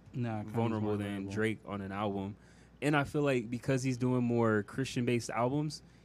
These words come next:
Speaker 2: he's kinda, like, narrowing himself and putting himself more in a box than Drake is. Because, I mean, you can't really cuss anymore. You can't really go outside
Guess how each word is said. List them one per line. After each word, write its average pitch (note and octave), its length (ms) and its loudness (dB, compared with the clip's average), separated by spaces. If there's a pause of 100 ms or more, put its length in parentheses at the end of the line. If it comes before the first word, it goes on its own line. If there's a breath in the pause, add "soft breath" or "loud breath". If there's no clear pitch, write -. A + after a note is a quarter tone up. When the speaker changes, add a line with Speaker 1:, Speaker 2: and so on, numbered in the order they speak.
(140 soft breath)
Speaker 2:
he's C#3+ 220 -6
kinda, C#3 300 0
like, A2 180 4
narrowing B2+ 540 4
himself E3 420 2
and A#2+ 120 0
putting B2+ 140 6
himself A#2+ 360 2
more A2+ 280 4
in C#3 80 2
a C#3 60 2
box - 460 -2 (100)
than A2+ 180 0
Drake A2 300 -2
is. E3+ 280 -4 (320 soft breath)
Because, B2 520 4
I A2 60 -2
mean, A#2 380 2
you A2 120 -4
can't C3 240 -2
really D#3+ 160 4
cuss B2+ 320 -4
anymore. A2+ 360 -6 (680 soft breath)
You C3 140 -2
can't E3 220 2
really D3 160 6
go C3+ 200 6
outside B2 800 2